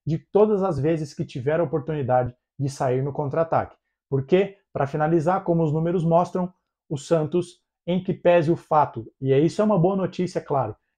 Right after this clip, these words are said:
de ter uma das melhores defesas do campeonato, é um dos piores ataques do campeonato. E se a gente ficar nesse elas por elas, a gente só vai empatar, não vai vencer nenhum jogo, e aí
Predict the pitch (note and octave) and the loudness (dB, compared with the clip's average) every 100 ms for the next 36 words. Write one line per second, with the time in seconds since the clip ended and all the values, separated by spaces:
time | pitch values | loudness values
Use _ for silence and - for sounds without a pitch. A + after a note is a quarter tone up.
0 | - D#3+ - D#3+ D3+ C#3+ D3 C#3+ C#3 D#3+ | -2 -2 2 2 2 0 0 0 2 2
1 | F#3+ E3 F#3 F3 E3 D#3+ E3+ E3+ E3 C#3 | 2 2 0 -2 -2 -2 -4 -6 -6 -4
2 | C#3 - _ _ _ _ _ _ _ _ | -4 -6 _ _ _ _ _ _ _ _
3 | _ - C#3+ D3+ - _ - G3+ G3+ - | _ -6 -4 -6 -12 _ -8 -4 -4 0
4 | A#3 D3 E3 D3+ D#3 C3+ C3 C#3 C#3+ E3 | 4 4 4 2 0 -2 -4 -4 -4 -4
5 | F#3 D#3 G#2 _ _ _ C#3 D3+ D3 D3+ | -4 -4 -6 _ _ _ -4 -2 -2 -4
6 | - D#3+ - C3 A2+ _ _ D3 C#3 F3 | -4 -4 0 -2 -2 _ _ -8 -4 0
7 | C#3+ C#3+ - D#3 C3+ C#3 - _ _ - | 0 -2 -2 0 2 0 -8 _ _ -6
8 | E3 D3+ C#3 D3 C3+ C3+ D#3+ - A2+ - | -2 -2 0 0 2 -2 -4 -4 -8 -8
9 | _ - E3 D#3+ D3 C#3+ C#3 C3+ C3 E3+ | _ -6 -2 2 0 0 -4 -4 -2 -2
10 | C3 B2 B2 G3 D3 B2+ A2 C3 | -2 -2 -4 -4 0 0 -2 -6